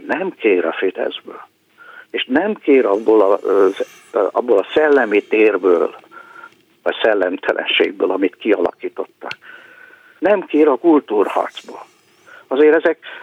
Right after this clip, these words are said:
teljesen, ebből a szempontból azt kell mondani, hogy a legbíztatóbb ebben az egész pedagógus tüntetésben ez. Az első igazi szolidaritási gesztus,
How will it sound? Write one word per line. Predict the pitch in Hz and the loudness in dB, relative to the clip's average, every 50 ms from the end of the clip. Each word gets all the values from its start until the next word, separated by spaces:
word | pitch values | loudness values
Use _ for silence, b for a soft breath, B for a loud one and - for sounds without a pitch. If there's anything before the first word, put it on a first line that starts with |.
| B _ - | B _ -4
teljesen, | 190 - - 139 120 95 - 160 135 127 - - - | -2 0 2 2 2 2 2 2 0 0 -4 -8 -4
ebből | - 185 185 190 220 220 | -2 -2 0 2 2 2
a | 202 170 - - | 2 0 0 0
szempontból | 170 175 165 - 175 170 165 151 156 160 | 0 0 0 0 0 0 2 2 4 4
azt | 165 131 - - | 2 2 -2 -4
kell | - - | -4 -2
mondani, | 135 165 160 147 143 135 | 0 0 0 2 2 2
hogy | 123 127 | 4 2
a | 143 | 2
legbíztatóbb | 127 - 143 123 160 180 156 - - - - - - 90 90 87 | 0 -2 0 2 2 2 2 0 -4 -4 -4 -2 0 0 2 2
ebben | 98 95 - 101 104 | 2 2 2 0 0
az | 101 90 101 | 0 0 0
egész | 143 160 120 101 95 - | 0 0 0 -2 -2 -2
pedagógus | - 117 117 104 92 87 85 85 85 - - | -2 -2 0 2 0 0 0 -2 -4 -4 -4
tüntetésben | - 95 92 90 - 87 90 - - 95 90 - - - 98 95 | -4 -6 -6 -6 -8 -12 -12 -8 -6 -6 -6 -6 -6 -8 -8 -6
ez. | 113 120 98 90 85 - - - B B B B B B | -4 -2 -2 -2 -2 -4 -8 -12 B B B B B B
Az | 110 107 117 | -4 0 2
első | - 214 202 190 185 - - 165 151 - - - | 2 2 2 2 0 0 2 2 2 0 -2 -4
igazi | - 202 196 185 190 180 165 170 170 - | -4 -2 0 2 2 4 4 2 2 2
szolidaritási | - - 165 151 147 139 139 139 127 120 - 127 113 - - 110 | 4 2 4 4 2 2 0 0 0 0 0 0 0 2 2 0
gesztus, | 104 101 123 139 135 - - - - 123 131 | 2 2 2 0 0 -2 -6 -4 -2 -2 -2